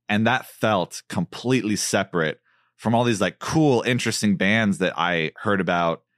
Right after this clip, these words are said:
you know, just, like, heard whispers about and could look 'em up on MySpace and, and listen to. So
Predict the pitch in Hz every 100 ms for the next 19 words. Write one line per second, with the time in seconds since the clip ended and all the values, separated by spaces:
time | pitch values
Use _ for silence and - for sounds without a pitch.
0 | _ _ - 90 85 78 73 71 _ -
1 | 98 - 80 71 - _ _ _ _ _
2 | - 143 107 87 117 - 104 98 95 82
3 | 87 87 85 90 95 107 107 98 98 92
4 | 90 82 80 87 85 92 95 - 87 78
5 | 76 80 73 73 80 87 - 73 69 67
6 | 127 117